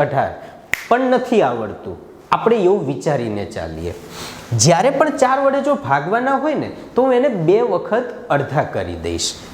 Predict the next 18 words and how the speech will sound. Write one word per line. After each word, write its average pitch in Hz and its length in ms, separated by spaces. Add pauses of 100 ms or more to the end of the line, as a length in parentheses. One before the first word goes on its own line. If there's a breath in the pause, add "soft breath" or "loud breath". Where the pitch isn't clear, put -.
(140)
એટલે 214 240 (180)
કે 113 140 (640 loud breath)
સૌથી 147 480
પહેલાં 156 580
હું 160 240
બોતેરના 180 640 (160)
અડધા 151 380
કરું, 101 260 (880)
છત્રીસ 160 500 (120)
મળશે. 107 380 (600)
પાછા 240 400 (120)
અડધા 240 280 (120)
કરું, 120 220 (300)
મને 107 320 (720)
અઢાર 135 340 (100)
મળી 104 260
જશે. 90 320 (360 loud breath)
તો 180 60